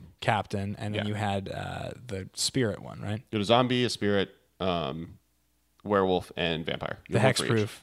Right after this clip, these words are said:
Speaker 1: yeah.
Speaker 2: Vampires had, he had Death Touch, all vampires, and then
Speaker 1: Yeah, but there was no, but there was no green white uncommon one was the point.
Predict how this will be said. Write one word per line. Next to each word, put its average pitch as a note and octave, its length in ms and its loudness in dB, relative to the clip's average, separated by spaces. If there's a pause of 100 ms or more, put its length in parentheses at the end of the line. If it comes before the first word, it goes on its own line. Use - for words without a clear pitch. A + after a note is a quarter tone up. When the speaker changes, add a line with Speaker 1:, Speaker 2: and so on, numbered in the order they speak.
Speaker 1:
yeah. G#2+ 160 2 (160)
Speaker 2:
Vampires A#2+ 580 4
had, A2 280 -4
he A#2 140 -4
had G#2+ 200 2
Death F2+ 220 0
Touch, - 420 0 (140)
all G2+ 140 4
vampires, F#2+ 500 2
and F2+ 280 -2
then E2 360 -4 (260)
Speaker 1:
Yeah, B2+ 120 2
but A2+ 80 0
there C#3+ 80 8
was C3+ 120 4
no, D3 200 6
but B2+ 200 0
there C3+ 100 6
was B2+ 120 2
no C3 160 2
green B2+ 340 2
white G2+ 160 0
uncommon G2+ 360 -2
one C2 100 -14
was C#2 100 -12
the - 60 -18
point. - 220 -12